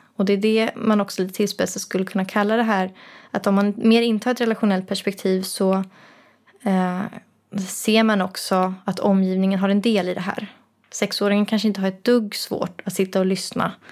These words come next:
och hänga med i undervisningen om den bara läggs på samma nivå som den borde vara. Eh, och den får utgå från det. Eh, och samma med kompisar. Oftast hör man ju det här att de här barnen... Ja, men du får jo-, jobba på det sociala samspelet istället.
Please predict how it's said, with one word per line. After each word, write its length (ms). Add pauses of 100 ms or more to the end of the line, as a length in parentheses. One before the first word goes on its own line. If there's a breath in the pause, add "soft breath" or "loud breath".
(300 loud breath)
och 80
hänga 220
med 120
i 40
undervisningen 640
om 300
den 120
bara 120
läggs 280
på 80
samma 260
nivå 280
som 240
den 280 (140)
borde 240
vara. 180 (560)
Eh, 640
och 160
den 120
får 160
utgå 220
från 140
det. 100 (1200 loud breath)
Eh, 260 (160)
och 160
samma 280
med 180
kompisar. 520
Oftast 340
hör 180
man 140
ju 60
det 60
här 200
att 300 (1080 soft breath)
de 220
här 120
barnen... 540 (340)
Ja, 100
men 460
du 140
får 160
jo-, 200
jobba 260
på 120
det 60
sociala 600
samspelet 500
istället. 480